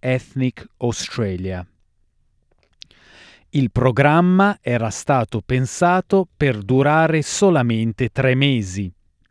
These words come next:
e aveva un budget di trentottomila dollari. Con le stazioni two E A a Sydney e three E A a Melbourne, il servizio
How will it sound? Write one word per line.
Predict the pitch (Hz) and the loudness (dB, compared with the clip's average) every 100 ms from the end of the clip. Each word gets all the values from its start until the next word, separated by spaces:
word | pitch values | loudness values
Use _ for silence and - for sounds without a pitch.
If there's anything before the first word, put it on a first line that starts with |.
| _ _ _ _ | _ _ _ _
e | - 123 | -4 -2
aveva | 113 139 117 | 2 2 2
un | 113 110 | -2 0
budget | 95 143 160 127 170 160 160 | 2 2 0 0 0 0 -4
di | 127 107 | -4 -6
trentottomila | - 127 120 104 185 - - 147 117 113 110 | -6 -4 -4 0 0 0 0 0 2 0 0
dollari. | 104 95 92 95 95 95 87 _ _ _ _ _ _ _ _ _ _ - | 0 -2 -4 -6 -6 -8 -12 _ _ _ _ _ _ _ _ _ _ 4
Con | 262 233 | 6 6
le | 190 | 4
stazioni | - 165 151 - 170 160 123 110 107 98 - _ - | 4 0 -2 -2 4 4 4 0 -2 -4 -8 _ -8
two | - 175 156 | 2 6 6
E | 151 139 135 131 117 101 90 | 4 4 4 4 4 0 -4
A | - | -8
a | - | -10
Sydney | - 151 131 98 104 101 90 _ _ _ | -4 -2 -2 -2 -4 -4 -8 _ _ _
e | - 127 | -4 -4
three | - 135 151 147 127 131 135 | -2 0 2 4 2 2 4
E | 131 120 101 98 - | 4 2 0 -4 -8
A | 104 | -6
a | |
Melbourne, | 107 104 101 98 143 175 175 _ _ - - - | -4 -2 -4 2 2 2 -2 _ _ -20 -10 -2
il | 175 | -2
servizio | - 180 170 160 220 - - 226 | 0 2 2 0 -2 -2 2 2